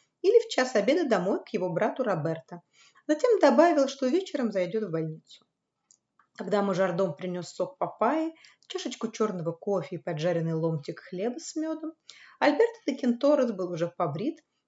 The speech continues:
и одет в серые вельветовые брюки, мокасины без каблуков и зелёную куртку с высоким воротом.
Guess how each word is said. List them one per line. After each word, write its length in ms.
и 60
одет 320
в 200
серые 340
вельветовые 580
брюки, 420
мокасины 600
без 180
каблуков 560
и 100
зелёную 400
куртку 400
с 140
высоким 460
воротом. 500